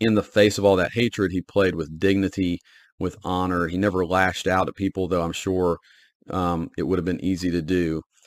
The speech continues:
Um, but h-, tremendous character of the person to, to go through that, and, uh, just a incredibly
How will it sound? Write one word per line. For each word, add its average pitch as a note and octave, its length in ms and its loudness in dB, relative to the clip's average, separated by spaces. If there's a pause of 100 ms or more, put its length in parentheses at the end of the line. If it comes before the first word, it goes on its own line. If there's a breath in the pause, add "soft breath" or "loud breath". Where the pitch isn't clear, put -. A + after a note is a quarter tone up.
(200)
Um, E2+ 440 -2
but F2+ 360 0 (300)
h-, - 480 -18 (120)
tremendous A2 560 2
character E2+ 680 0 (320)
of F2+ 200 -2
the E2+ 80 -6
person E2+ 500 -2
to, F2 260 -4 (340 soft breath)
to G2 100 -2
go F#2+ 280 6
through F#2+ 180 0
that, E2+ 340 2 (400)
and, F2 360 -4
uh, E2+ 140 0
just G2 260 -2
a F#2 240 2
incredibly G2+ 600 2